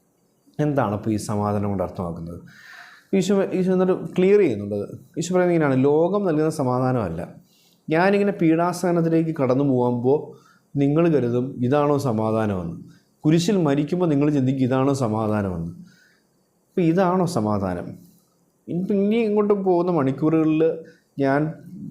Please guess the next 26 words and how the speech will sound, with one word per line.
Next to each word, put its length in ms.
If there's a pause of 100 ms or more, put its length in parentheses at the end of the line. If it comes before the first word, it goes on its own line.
(180)
കടന്നു 200
പോകാൻ 200
പോകുന്ന 180
സമാധാനമാണ്. 840 (1200)
അതൊരു 380
സമാധാനമാണോ 1000
യഥാർത്ഥത്തിൽ? 480 (920)
ഈ 160
സമാധാനം 580
നമുക്ക് 320
ആവശ്യമുണ്ടോ? 680
ഇത് 160
ഈശോ 320
തന്നെ 140
വെച്ചിരുന്നാൽ 380
പോരെ, 240
ഈ 160
സമാധാനം 380
ഞങ്ങൾക്ക് 240
വേണ്ട. 180
ഇത്രയും 460 (460)
ക-, 500 (260)
പീഡാസഹനങ്ങളിലൂടെയും 1040
മരണത്തിലൂടെയും 520
കടന്നു 260
പോകുന്നതിനെ 380